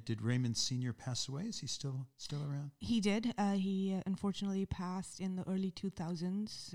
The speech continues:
Speaker 2: And, um, so one of our wines, the Padrone Cabernet Sauvignon, is named after him. His nickname was Padrone,
Speaker 1: Ah.
Speaker 2: uh, 'cause, you know, he was a larger than life Italian, uh, personality. And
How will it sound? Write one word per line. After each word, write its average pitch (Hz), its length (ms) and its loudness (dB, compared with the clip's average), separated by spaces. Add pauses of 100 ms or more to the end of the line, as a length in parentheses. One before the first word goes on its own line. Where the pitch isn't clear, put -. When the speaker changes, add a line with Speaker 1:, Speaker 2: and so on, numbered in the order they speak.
Speaker 2:
And, 185 400 0
um, 160 280 -2
so 202 120 4
one 190 160 4
of 185 120 0
our 196 120 4
wines, 175 420 2
the 170 220 2
Padrone 170 580 2
Cabernet 170 400 2
Sauvignon, 165 540 0
is 151 160 -2
named 160 560 0
after 156 580 0
him. 160 220 2
His 165 180 0
nickname 170 440 0
was 151 180 -2
Padrone, 170 720 2 (380)
Speaker 1:
Ah. 104 240 2
Speaker 2:
uh, 170 200 0 (220)
'cause, 160 320 -4
you 175 80 -12
know, 160 80 0
he 165 160 4
was 170 240 2
a 160 240 2
larger 175 440 4
than 170 220 0
life 160 480 -2 (200)
Italian, 170 720 2
uh, 151 520 -2
personality. 180 800 0
And 175 260 2